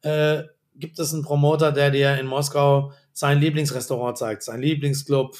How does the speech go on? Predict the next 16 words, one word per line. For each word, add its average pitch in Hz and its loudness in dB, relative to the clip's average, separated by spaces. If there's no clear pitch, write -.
sein 131 -10
Lieblingsladen. 131 -2
Und - -12
das 156 2
passiert 165 0
jeden 160 -2
Tag. 147 0
Und 139 -8
du 147 2
bist 175 0
irgendwann, 190 2
bist 185 0
du 196 0
auf 147 0
so 170 0
einem, 135 2